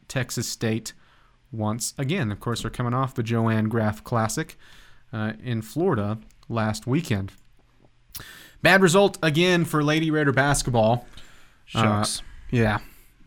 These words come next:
Speaker 1: Yeah, that's right. Another slow start. Oklahoma State went up seventeen to eight in the first quarter. Never caught back up. Cowgirls win it sixty to fifty. You did have a double-double in there from Kyla Freelon,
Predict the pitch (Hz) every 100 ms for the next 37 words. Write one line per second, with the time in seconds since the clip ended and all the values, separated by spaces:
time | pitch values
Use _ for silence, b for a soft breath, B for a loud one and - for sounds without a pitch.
0 | - - - 117 104 107 - 110 110 127
1 | 139 131 139 127 - 127 123 - - 127
2 | 131 123 - 123 120 117 117 - 135 135
3 | 135 131 120 117 120 123 110 - 120 -
4 | - 123 117 113 B B B B B B
5 | _ - 139 151 147 151 143 135 131 127
6 | 135 127 - - - 147 143 127 135 117
7 | 127 127 - - - 151 - 151 143 135
8 | 120 - 143 143 - 139 131 123 135 131
9 | 123 120 117 131 127 113 131 131 127 127
10 | 127 123 113 - 127 127 107 127 135 131
11 | 131 127